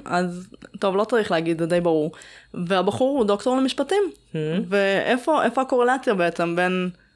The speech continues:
Speaker 1: החינוך או ה-, התוצאה שהוא הגיע אליה אחרי שתים עשרה שנות לימוד, ובין מי שהוא באמת?
Speaker 2: ממש, אני ממש חושבת שזה גם, אה, באמת תפיסה חינוכית שיש לכולנו,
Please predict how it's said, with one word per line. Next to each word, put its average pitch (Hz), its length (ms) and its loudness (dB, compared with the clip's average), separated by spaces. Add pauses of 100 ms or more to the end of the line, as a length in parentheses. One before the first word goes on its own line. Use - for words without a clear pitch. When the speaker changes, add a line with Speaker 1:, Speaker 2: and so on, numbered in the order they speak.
(200)
Speaker 1:
החינוך 202 720 0
או 180 200 2
ה-, 160 540 2
התוצאה 202 600 0
שהוא 226 200 2
הגיע 202 340 2
אליה 175 420 2
אחרי 185 280 0
שתים 180 220 -2
עשרה 175 160 -4
שנות 180 200 -4
לימוד, 233 380 0
ובין 190 380 0 (440)
מי 214 180 2
שהוא 220 320 2
באמת? 190 520 0 (260)
Speaker 2:
ממש, 180 540 -2
אני 156 160 0
ממש 156 240 -2
חושבת 220 400 0
שזה 202 220 0
גם, 196 240 0
אה, 196 360 -2 (440)
באמת 180 460 0
תפיסה - 400 -2
חינוכית 196 480 0
שיש 175 260 0
לכולנו, 220 560 -2